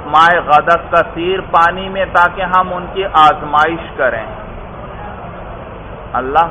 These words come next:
فرما رہے ہیں کہ اگر یہ ہمارے راستے پر سیدھے ہو جائیں تو ہم ان کو ک-، خوب پانی سے سیراب کریں اور اس کثیر پانی میں ہم ان کی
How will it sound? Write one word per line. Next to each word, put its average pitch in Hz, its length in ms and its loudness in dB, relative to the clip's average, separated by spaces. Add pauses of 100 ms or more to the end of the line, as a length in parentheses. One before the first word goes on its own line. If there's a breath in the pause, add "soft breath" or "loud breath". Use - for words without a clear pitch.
فرما 127 460 2
رہے 151 120 0
ہیں 170 100 -6 (840)
کہ 143 80 -8 (100)
اگر 151 400 2
یہ 160 200 -4
ہمارے 135 680 4
راستے 131 540 2 (100)
پر 147 120 0 (200)
سیدھے 147 500 -6
ہو 127 180 -4 (100)
جائیں 147 520 -2
تو 127 100 -4
ہم 139 300 0 (140)
ان 131 240 -8 (120)
کو 156 360 0 (920)
ک-، 131 400 -2 (920)
خوب 170 380 -4
پانی 147 360 2 (100)
سے 175 140 -4 (140)
سیراب 131 640 4
کریں 185 520 0 (440)
اور 208 440 6 (100)
اس 202 160 -2 (180)
کثیر 185 640 -2 (160)
پانی 180 500 0
میں 214 180 -8
ہم 196 260 2
ان 180 240 -8
کی 180 100 -2